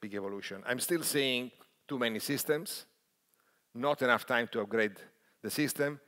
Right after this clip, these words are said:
many interfaces, too many interfaces. I'm working at this moment in, in an organization that got eighteen hundred systems, ten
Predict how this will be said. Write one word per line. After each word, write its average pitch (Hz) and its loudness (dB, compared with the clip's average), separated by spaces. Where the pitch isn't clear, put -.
many 139 8
interfaces, 120 -4
too 180 2
many 123 0
interfaces. 113 -4
I'm 147 2
working 147 2
at 120 0
this 135 2
moment 123 -2
in, 117 -4
in 120 -2
an 120 -2
organization 117 0
that 107 0
got 120 6
eighteen 175 6
hundred 127 2
systems, - -6
ten 175 6